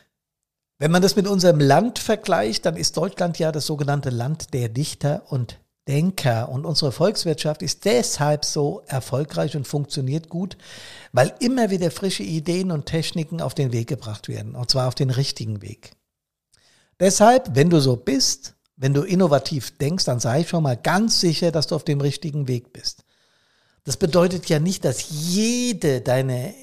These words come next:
innovativen Ideen umgesetzt werden muss. Das bedeutet's nicht. Aber Ablehnung kann schon auch entmutigen. Also,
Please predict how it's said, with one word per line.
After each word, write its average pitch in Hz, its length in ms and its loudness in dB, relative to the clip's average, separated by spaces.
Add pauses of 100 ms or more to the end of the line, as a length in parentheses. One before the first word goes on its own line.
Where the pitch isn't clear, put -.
(120)
innovativen 147 640 0
Ideen 147 340 -4
umgesetzt 202 420 -6
werden 110 220 -12
muss. 110 160 -16
Das - 160 -8
bedeutet's 151 600 2
nicht. - 260 -18 (640)
Aber 135 440 4 (120)
Ablehnung 160 960 2
kann 131 240 0
schon - 240 -4
auch 120 380 -4
entmutigen. 127 840 -6 (2250)
Also, 131 520 0